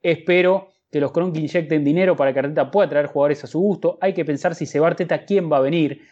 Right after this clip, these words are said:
El Arsenal es un fierro caliente, no sé en qui-, quién lo va a querer agarrar.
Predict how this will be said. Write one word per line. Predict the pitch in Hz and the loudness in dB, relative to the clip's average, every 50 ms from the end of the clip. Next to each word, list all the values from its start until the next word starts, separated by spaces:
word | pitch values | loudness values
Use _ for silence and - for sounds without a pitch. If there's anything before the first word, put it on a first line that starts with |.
| _ _ _ _ _ - | _ _ _ _ _ -2
El | 165 156 160 | 0 2 4
Arsenal | 185 190 185 180 - 175 175 175 175 165 170 - - | 4 4 2 0 -2 -2 -2 0 -2 -2 -4 -6 -8
es | 165 160 - | -8 -6 -6
un | 165 143 | -6 -2
fierro | 170 180 175 165 | 0 0 0 2
caliente, | 131 139 143 170 190 180 170 143 160 165 170 151 | 2 2 2 2 2 0 -2 -2 -4 -4 -4 -4
no | 165 185 | -4 -4
sé | 185 - 202 | -4 -2 -4
en | 175 165 143 | -4 -4 -6
qui-, | 165 160 - _ | -10 -14 -12 _
quién | - 202 196 175 | -2 -2 0 2
lo | 151 | 2
va | 147 147 | 2 0
a | - | 0
querer | - 139 143 139 | -2 -2 0 0
agarrar. | 131 127 131 147 170 165 147 135 139 - | 0 0 0 0 2 2 0 0 -4 -10